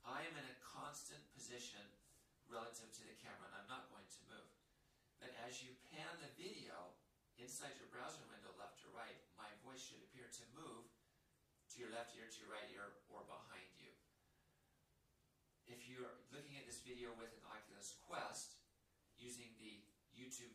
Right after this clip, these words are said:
V R app, you should also be able to spin around on a nice rolling chair like this, and my voice should appear to move as you're spinning in three D space. So when you're looking at me directly, my voice should appear in both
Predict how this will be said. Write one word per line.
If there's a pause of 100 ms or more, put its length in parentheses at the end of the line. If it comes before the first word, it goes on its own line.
V
R (240)
app, (640)
you
should
also
be
able
to
spin
around
on
a (440)
nice
rolling
chair
like
this, (640)
and
my (160)
voice
should
appear
to (140)
move (720)
as
you're
spinning
in
three
D
space. (320)
So
when
you're
looking
at
me
directly, (800)
my
voice
should
appear
in
both